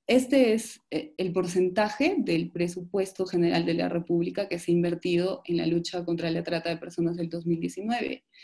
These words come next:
El porcentaje es el cero punto cero veintitrés por ciento de todo el presupuesto general de la República. Eh, ahora, no les digo la cifra. Pero este, la cifra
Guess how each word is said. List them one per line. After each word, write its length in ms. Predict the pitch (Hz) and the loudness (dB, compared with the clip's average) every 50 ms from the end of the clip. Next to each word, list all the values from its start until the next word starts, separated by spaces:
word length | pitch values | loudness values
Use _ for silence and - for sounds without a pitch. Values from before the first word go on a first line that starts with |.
| - - - - - - | -20 -18 -16 -16 -12 -4
El 140 | - 220 175 | -4 -4 0
porcentaje 600 | 220 214 214 208 220 226 226 240 240 240 - 254 | 0 0 2 2 2 4 4 4 2 2 2 -2
es 100 | 254 - | 0 0
el 220 | 196 185 180 175 180 | -2 -2 -2 -4 -4
cero 520 | - 214 202 202 196 196 196 202 202 - _ _ _ _ _ _ _ _ | -4 -2 -2 0 0 -2 -2 -2 -4 -10 _ _ _ _ _ _ _ _
punto 560 | - 214 208 202 190 - 180 180 - _ _ _ | -2 -2 0 0 0 -2 -4 -8 -8 _ _ _
cero 460 | - - - - 196 190 180 175 180 180 | -14 -12 -8 -2 0 2 2 2 2 0
veintitrés 420 | 175 175 170 165 151 165 180 180 | 0 0 -2 -2 -2 -2 -4 -2
por 160 | - 180 170 170 | -2 -4 -4 -4
ciento 480 | - - 190 180 170 160 170 - - _ _ - | -4 0 0 0 0 0 -4 -8 -14 _ _ -10
de 280 | - 180 175 175 175 - _ | -6 -4 -4 -4 -6 -12 _
todo 240 | - 240 269 269 247 | 0 4 4 4 4
el 100 | 226 226 | 4 0
presupuesto 540 | - 185 180 180 175 175 180 180 180 185 180 | -2 -8 -6 -6 -4 -2 -2 -4 -4 -6 -8
general 380 | - 170 165 170 175 180 180 | -4 -4 -4 -2 -2 -2 -2
de 80 | 175 175 | -2 -2
la 140 | - 180 - | -2 -2 -4
República. 640 | - 190 - 214 202 185 196 196 - - 277 - - _ - - _ _ _ _ - - - - _ _ _ _ _ - | -8 -8 -6 -6 -6 -4 -6 -8 -6 -6 -6 -6 -6 _ -20 -20 _ _ _ _ -20 -20 -20 -20 _ _ _ _ _ -2
Eh, 420 | 180 185 180 175 175 170 170 165 | 0 2 2 4 4 2 2 2
ahora, 480 | 92 - 175 170 165 165 - - - - _ - | 2 4 4 4 2 0 -2 -4 -8 -14 _ -8
no 260 | 185 185 180 180 180 180 | -4 -2 -2 0 0 0
les 220 | 170 175 180 180 | 2 2 2 2
digo 200 | 185 180 180 175 | 2 0 2 2
la 160 | 170 175 180 | 0 -2 -4
cifra. 440 | - - 196 180 - - 269 349 - - _ _ _ _ _ _ - | -8 -10 -10 -8 -4 -4 -4 -4 -4 -6 _ _ _ _ _ _ 2
Pero 220 | 220 208 208 208 214 | 2 4 4 4 4
este, 500 | - 196 254 294 294 - 311 277 - - | 4 6 6 4 4 4 4 4 4 4
la 160 | 220 202 202 | 2 0 2
cifra 640 | - - 311 302 294 302 294 262 262 269 285 - | 4 4 6 6 6 2 2 2 4 2 2 0